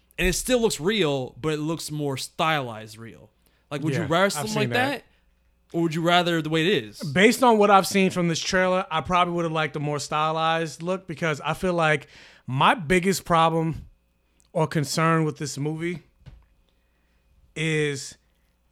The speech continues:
Speaker 2: they're going to focus so much on making the lines realistic that when they talk, you won't get as much expression from them. Because even the scene where Scar was talking and telling Simba, like, "Run away
Speaker 1: Oh,
Speaker 2: and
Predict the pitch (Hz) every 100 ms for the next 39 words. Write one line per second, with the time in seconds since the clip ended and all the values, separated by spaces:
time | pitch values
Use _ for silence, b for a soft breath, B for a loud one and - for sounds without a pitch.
0 | _ _ - 135 113 147 160 180 202 185
1 | - 185 175 165 - 180 165 165 160 147
2 | 156 156 151 139 135 139 151 143 127 139
3 | 135 165 - 190 196 - _ _ _ _
4 | _ _ _ _ 143 147 156 156 139 135
5 | - 180 202 - - _ - 147 170 185
6 | 156 165 151 135 151 139 135 - - 170
7 | 160 - 123 117 - _ _ _ _ -
8 | 175 156 135 113 107 120 160 - 196 226
9 | 208 190 - 196 180 160 151 - 175 160
10 | 151 139 - 170 160 131 117 - b b
11 | b b 135 156 160 147 175 156 139 123
12 | 117 135 135 131 131 127 175 175 170 156